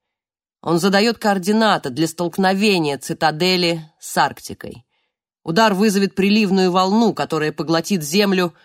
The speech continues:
утопив всех людей до одного.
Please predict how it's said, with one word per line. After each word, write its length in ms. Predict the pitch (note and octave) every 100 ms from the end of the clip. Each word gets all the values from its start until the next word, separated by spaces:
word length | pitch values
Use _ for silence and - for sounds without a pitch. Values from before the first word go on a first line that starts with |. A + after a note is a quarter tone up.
| _ _
утопив 400 | - F#3 G#3 G3
всех 440 | - - G#3+ F#3 E3+
людей 380 | E3+ D3+ F#3
до 180 | D#3 D3+
одного. 540 | C#3+ D3 C#3+ B2 G2+